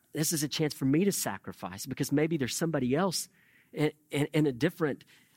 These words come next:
uh, age group or in a different category socially or culturally or whatever that,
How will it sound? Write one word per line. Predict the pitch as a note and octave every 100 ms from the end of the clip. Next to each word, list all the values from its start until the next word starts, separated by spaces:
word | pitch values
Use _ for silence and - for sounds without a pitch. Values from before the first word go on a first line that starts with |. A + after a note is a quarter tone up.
| -
uh, | A#2+ A#2 G#2 - - -
age | C#3 D3 -
group | C3 D3+ E3+ A#2+
or | A2
in |
a | A2
different | C#3 - D3+ - - -
category | C#3+ D3 C3+ C#3+ C3+
socially | A2 - D3+ D3+ D3+ C#3 D#3+
or | B2
culturally | - D3+ D3 D#3+ D3+
or | C3+
whatever | B2+ C3+ D#3+ D#3 - -
that, | -